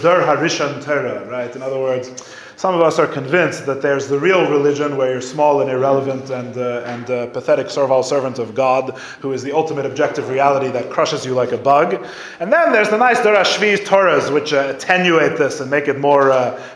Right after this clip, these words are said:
palatable for our lowly generation. But the problem is, is that the Rebbe reads the Der Hashvi attenuating Torahs directly into Tanya. And, uh, in fact, it's hard to see how to read Tanya any other way.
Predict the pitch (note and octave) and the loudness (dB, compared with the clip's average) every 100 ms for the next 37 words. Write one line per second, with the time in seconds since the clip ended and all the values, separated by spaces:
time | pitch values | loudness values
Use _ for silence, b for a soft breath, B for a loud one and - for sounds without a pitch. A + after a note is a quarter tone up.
0 | B - E3+ E3 C#3+ C3 A#2+ C#3+ C3 C3+ | B 0 4 4 4 4 2 0 2 2
1 | C3 C#3+ C3+ B2 C3 B2 C3 C3+ - A#2 | 4 2 2 -2 -2 0 2 2 -2 -6
2 | A#2 A#3 G3+ F#3+ F#3+ - - - - - | 2 4 4 2 0 -6 -10 -4 0 2
3 | - - F#3+ F3+ E3+ F#3 F#3 D3+ C3 C#3+ | 2 0 4 4 4 4 4 4 0 0
4 | C#3+ F3 E3+ D#3 G3 F3 B2 B2 - B | 2 4 4 4 2 0 -2 -8 -14 B
5 | - C3+ C#3 C#3 C#3 E3+ D#3 D3+ - D#3+ | -10 -4 -2 -2 2 4 4 2 0 0
6 | C#3+ - F3 D#3+ D3+ C#3+ - F3 D3+ C3+ | 0 -2 -2 0 0 0 0 2 2 0
7 | D#3+ D3+ E3+ - D#3+ C#3+ C#3 C3 D3 C3+ | -2 0 0 -2 -4 -6 -8 -8 -6 -6
8 | A#2+ B2 A2+ A#2 A#2 A2+ - C3 A#2 B2+ | -6 -12 -14 -14 -14 -16 -12 -12 -12 -14
9 | - C3+ C3 - C#3+ B2 B2 A#2+ C3 B2+ | -8 -8 -8 -10 -8 -8 -10 -14 -14 -14
10 | B2 B2 B2+ D3 F#3+ G3+ D#3 D3 | -14 -14 -12 -8 0 0 0 -4